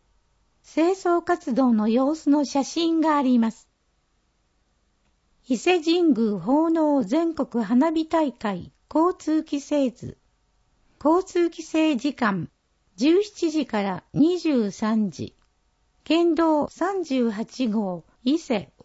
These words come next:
大宮線は十五時三十分から二十三時。会場周辺は駐車禁止です。駐車場には限りがありますので、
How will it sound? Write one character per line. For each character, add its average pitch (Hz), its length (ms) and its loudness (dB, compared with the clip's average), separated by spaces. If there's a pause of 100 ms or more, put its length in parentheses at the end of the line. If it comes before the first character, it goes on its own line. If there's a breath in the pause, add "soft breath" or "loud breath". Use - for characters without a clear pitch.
(120)
大 311 180 4
宮 294 300 4
線 262 320 0
は 233 240 -2 (400 soft breath)
十 339 240 0
五 285 160 -2
時 180 180 -6
三 320 320 -2
十 339 160 -2
分 214 400 -2
か 202 160 -6
ら 190 160 -6
二 277 240 2
十 254 300 -2
三 202 420 -4
時。 - 220 -14 (520)
会 302 300 0
場 311 200 2
周 294 280 -2
辺 277 220 4
は 262 320 0
駐 311 260 0
車 330 220 -2
禁 294 300 0
止 269 220 -6
で 226 140 0
す。 - 300 -16 (500)
駐 320 240 4
車 311 220 2
場 302 240 2
に 285 160 4
は 240 120 0
限 285 380 -2
り 339 140 2
が 294 120 0
あ 254 60 2
り 226 160 2
ま 220 140 0
す - 160 -8
の 202 160 0
で、 175 180 -8